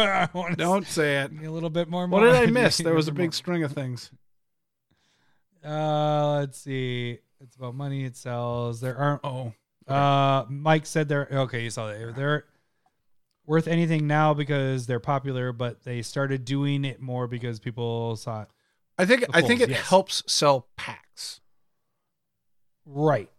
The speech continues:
Speaker 2: I,
Speaker 1: It,
Speaker 2: I can, I can agree with
Speaker 1: the
Speaker 2: that, 'cause when we're doing, like, battle boxes, we're able to add in those full arts, the
Speaker 1: The
Speaker 2: full art
Speaker 1: value.
Speaker 2: lands,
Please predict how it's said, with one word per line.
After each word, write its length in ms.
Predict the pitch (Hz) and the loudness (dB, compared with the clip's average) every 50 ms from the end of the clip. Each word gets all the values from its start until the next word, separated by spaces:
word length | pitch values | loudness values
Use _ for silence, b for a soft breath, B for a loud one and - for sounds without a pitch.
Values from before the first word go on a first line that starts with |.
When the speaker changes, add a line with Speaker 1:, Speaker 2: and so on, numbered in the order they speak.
| _ _ _ _ - | _ _ _ _ 0
Speaker 2:
I, 140 | - 208 202 | 2 4 4
Speaker 1:
It, 180 | 160 165 156 - - | 6 4 2 0 -2
Speaker 2:
I 180 | 160 160 165 | -2 -2 -2
can, 220 | 165 - 190 185 185 | -2 0 0 0 0
I 260 | 170 151 156 170 175 | 0 4 4 6 6
can 140 | 180 185 190 | 6 6 6
agree 240 | 180 190 180 175 180 | 6 8 8 8 6
with 120 | 190 190 | 6 4
Speaker 1:
the 60 | 160 | 2
Speaker 2:
that, 140 | 156 135 - | 0 0 0
'cause 200 | - 175 156 139 | 2 2 2 4
when 160 | 175 185 190 | 2 2 4
we're 140 | 196 208 214 | 4 2 2
doing, 300 | 202 - 202 208 208 196 | 2 2 2 2 2 2
like, 240 | 190 175 143 120 - | 0 -2 -4 -4 -4
battle 220 | - 135 127 135 139 | -4 -2 -2 0 2
boxes, 540 | 151 165 170 170 - - 208 226 254 - - _ _ _ _ _ _ _ _ _ _ _ - | 4 2 2 2 0 -4 -4 -4 -6 -8 -14 _ _ _ _ _ _ _ _ _ _ _ -2
we're 160 | - 156 165 160 - - | 4 4 4 4 2 2
able 280 | 165 165 170 170 180 | 4 4 4 4 4
to 200 | 165 151 - - | 0 -2 -4 0
add 260 | 139 139 147 147 143 | 2 4 4 6 4
in 240 | 143 139 143 139 135 135 | 4 2 2 0 0 0
those 200 | 131 131 127 - | -2 -2 -4 -6
full 380 | - - - 143 139 143 139 - | -8 -4 0 0 0 0 0 0
arts, 420 | 143 139 135 127 - - - - _ | 0 0 0 0 -2 -6 -10 -10 _
the 180 | 160 160 143 127 | -2 0 0 2
Speaker 1:
The 100 | 131 123 | 2 2
Speaker 2:
full 120 | 160 156 156 | 4 8 8
art 160 | 151 151 147 | 8 8 8
Speaker 1:
value. 100 | - 143 | 4 2
Speaker 2:
lands, 520 | 139 139 135 131 127 123 123 - - - | 2 2 2 2 0 -2 -4 -6 -8 -12